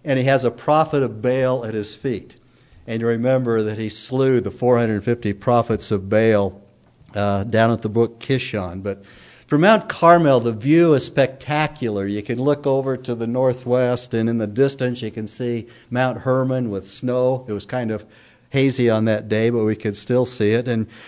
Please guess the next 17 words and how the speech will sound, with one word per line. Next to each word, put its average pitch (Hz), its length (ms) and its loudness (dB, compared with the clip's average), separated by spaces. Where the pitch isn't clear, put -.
you 156 100 6
look 240 220 10
down 196 280 8
to 180 140 4
the 139 120 4
southeast, 175 1000 2
you 147 100 2
see 165 480 0
the 147 160 -2
Kishon 170 680 -4
Brook, 131 360 0
and 156 200 -4
then 214 160 -4
this 208 200 -4
broad 190 880 0
plain 175 680 0
out 135 360 0